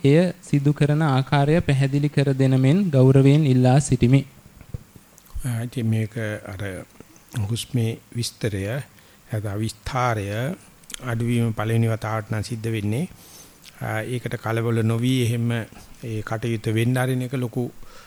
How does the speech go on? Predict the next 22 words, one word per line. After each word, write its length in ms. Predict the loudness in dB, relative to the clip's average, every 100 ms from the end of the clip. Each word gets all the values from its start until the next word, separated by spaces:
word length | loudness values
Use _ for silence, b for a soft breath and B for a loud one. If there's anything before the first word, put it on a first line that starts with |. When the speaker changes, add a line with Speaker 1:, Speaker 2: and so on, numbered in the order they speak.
| B B _
Speaker 2:
ආ, 840 | -10 -6 -6 -4 -6 -6 -6 -8 -10 -12 B B B -20 -20 -20 -20 -20 -20 -20 -20 -20 -16
හොඳ 240 | -4 -2 -2
දෙයක්. 340 | -2 -2 -4 -10 -20 -10
එහෙම 200 | -6 -4
නැත්නම් 440 | -4 -6 -6 -8 -10 B B B B -6
හොඳට 280 | -4 -2 -2
ලෑස්තිලා 500 | -4 -4 -4 -4 -2
ගියාම 340 | -2 0 0 -2 -6
කරන්න 340 | -8 -4 -4
පුළුවන් 280 | -4 -4 -2
දෙයක්. 280 | 0 -2 -6 -16 b b b
ඉතින් 220 | -10 -6
ඒකට 240 | -4 -4 -2
අර 160 | -4
තර්ක 260 | -4 -6 -4
මනස 320 | -2 -2 -2 -2 -4 -6 B B B -14
ගොඩක් 360 | -6 -4 -2 -4
වෙලාවට 320 | -2 -2 -2
කරදර 320 | -4 -6 -6 -8
කරනවා. 400 | -6 -4 -4 -6 b b b b -10
එහෙම 240 | -4 -2
අඩුවීම 540 | -2 -2 -2 -2 0